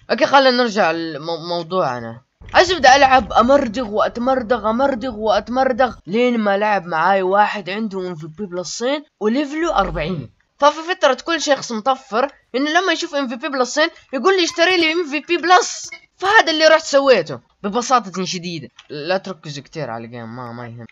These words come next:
وقال لي لا ما حاشتري لك، عندك، آه، في اي بي بلس اساسا، فما، ما تحتاج رانك. واضح اني جديد في ماينكرافت.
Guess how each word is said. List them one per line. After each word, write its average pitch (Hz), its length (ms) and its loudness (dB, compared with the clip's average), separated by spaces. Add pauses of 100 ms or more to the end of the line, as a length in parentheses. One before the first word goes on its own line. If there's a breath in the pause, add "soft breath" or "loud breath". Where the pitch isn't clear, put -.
وقال 349 320 0
لي 294 100 0
لا 240 280 2
ما 233 120 2
حاشتري 254 540 2
لك، 196 180 -4
عندك، 233 400 0
آه، 165 460 0
في 226 140 0
اي 214 100 0
بي 190 180 -8
بلس 208 520 -6
اساسا، 151 680 -2
فما، 170 240 -4
ما 208 160 2
تحتاج 190 400 -4
رانك. 143 400 -2
واضح 320 200 6
اني 311 220 0
جديد 240 280 -4
في 202 120 -10
ماينكرافت. 185 520 -2